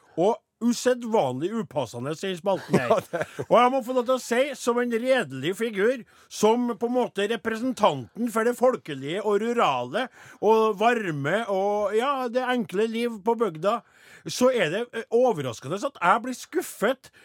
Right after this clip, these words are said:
Speaker 1: når du velger å bruke den, eh, dyrt tilmålte urikstiden på å lese opp en, eh, en, eh, internettpolitistisk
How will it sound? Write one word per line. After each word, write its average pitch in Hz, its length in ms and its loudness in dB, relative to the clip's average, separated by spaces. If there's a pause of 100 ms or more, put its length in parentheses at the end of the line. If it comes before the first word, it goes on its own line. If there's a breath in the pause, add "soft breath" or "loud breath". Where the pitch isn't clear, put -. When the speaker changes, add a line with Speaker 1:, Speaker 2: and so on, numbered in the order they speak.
Speaker 1:
når 214 200 2
du 175 160 -2 (120)
velger 220 520 0
å 254 80 0
bruke 175 520 -2
den, 233 260 0 (220 loud breath)
eh, 220 200 -2
dyrt 190 500 -2
tilmålte 165 760 -2 (240 loud breath)
urikstiden 151 920 -2 (200 loud breath)
på 220 180 4
å - 20 2
lese 233 400 0
opp 175 180 -6
en, 226 240 -2
eh, 233 220 -2 (360 loud breath)
en, 220 260 0
eh, 226 420 0
internettpolitistisk 160 1600 -4